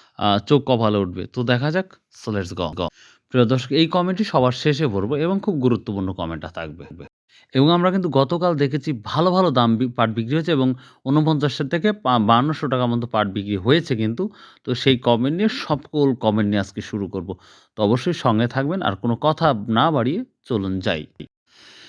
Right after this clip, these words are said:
একটি ভাই কমেন্ট করেছে, "আসসালামু আলাইকুম খায়রুল ভাই, কেমন আছেন?" আলহামদুলিল্লাহ। কুষ্টিয়া আজ ঊনপঞ্চাশ থেকে পাঁচ হাজার টাকা পাট বিক্রি হয়েছে, যিনি বলেছেন বিয়াল্লিশশো টাকা, এত ভুল তথ্য। ভাই, অনেক অনেক ধন্যবাদ। ভাই, অনেকেই বলছে যে কুষ্টিয়া কম, বিয়াল্লিশশো, বিয়াল্লিশশো। আসলে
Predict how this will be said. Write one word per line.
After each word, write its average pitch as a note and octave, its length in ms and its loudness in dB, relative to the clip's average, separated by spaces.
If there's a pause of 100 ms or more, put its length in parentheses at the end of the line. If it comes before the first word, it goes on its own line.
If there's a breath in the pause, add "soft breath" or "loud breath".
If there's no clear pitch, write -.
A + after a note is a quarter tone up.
(160 loud breath)
একটি C#3 200 2
ভাই D3+ 160 4
কমেন্ট D3 300 4
করেছে, D3 260 2
"আসসালামু D3 400 2
আলাইকুম C3 200 2
খায়রুল B2+ 300 0
ভাই, D3 160 -4
কেমন G2+ 300 -2
আছেন?" F#2+ 200 -6
আলহামদুলিল্লাহ। A2 800 0
কুষ্টিয়া D#3+ 380 -2
আজ D3+ 80 -2
ঊনপঞ্চাশ B2+ 580 0
থেকে D3 120 -2
পাঁচ A#2 240 -6
হাজার A#2+ 260 -2
টাকা B2 260 -6
পাট A2 300 -6
বিক্রি F#2+ 340 -4
হয়েছে, F#2 300 -2
যিনি C3 260 4
বলেছেন B2+ 460 -2
বিয়াল্লিশশো A#2 440 0
টাকা, G#2+ 220 -4
এত G#2 200 -4
ভুল A2 360 0
তথ্য। - 380 -8 (600 loud breath)
ভাই, G#2+ 140 2
অনেক A2+ 280 2
অনেক C3+ 240 2
ধন্যবাদ। G#2+ 420 2
ভাই, D3 120 -4
অনেকেই E3+ 480 0
বলছে A#2 520 0
যে A2+ 120 0
কুষ্টিয়া A#2 480 -4
কম, G#2+ 260 -2
বিয়াল্লিশশো, G#2+ 460 0
বিয়াল্লিশশো। G2+ 460 0
আসলে C#3+ 340 0